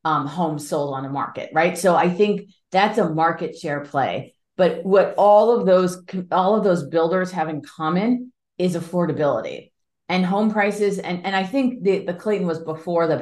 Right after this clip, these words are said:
pandemic and the home prices exploded, but all of those types of builders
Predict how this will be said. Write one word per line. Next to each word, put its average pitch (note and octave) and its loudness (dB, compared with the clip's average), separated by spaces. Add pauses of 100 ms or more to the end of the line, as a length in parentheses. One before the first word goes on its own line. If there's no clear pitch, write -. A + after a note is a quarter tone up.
pandemic C#3+ -4
and D3 -4
the D3 -2
home D3 -4
prices C#3+ -4
exploded, D3+ -4
but E3 0 (320)
all G3 4
of - 0
those F#3 0
types F3+ -6
of D#3 -6
builders E3+ 0